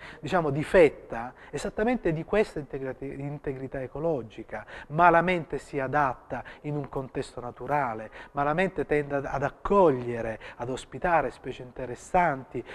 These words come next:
una ricca biodiversità. <clears throat> Un intervento, un buon intervento di ripristino ecologico dovrebbe,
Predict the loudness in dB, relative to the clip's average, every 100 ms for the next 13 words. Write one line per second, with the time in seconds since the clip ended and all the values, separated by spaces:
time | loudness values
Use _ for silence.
0 | -10 -4 4 4 4 0 -2 -8 -8 -6
1 | -8 -6 -10 -12 -12 -2 0 0 -4 -20
2 | _ _ _ -20 -20 _ _ _ -20 -20
3 | -20 2 8 8 6 2 -4 -10 _ _
4 | _ _ _ _ _ _ _ _ _ _
5 | _ -18 -18 -16 -16 -16 -16 -20 -20 _
6 | _ _ _ _ _ _ _ _ _ _
7 | _ _ _ 2 10 10 12 10 12 12
8 | 12 10 12 12 12 8 12 12 12 8
9 | 4 6 4 2 -6 -6 -8 -8 -2 -2
10 | 2 4 6 6 4 2 4 8 8 8
11 | 8 6 4 2 0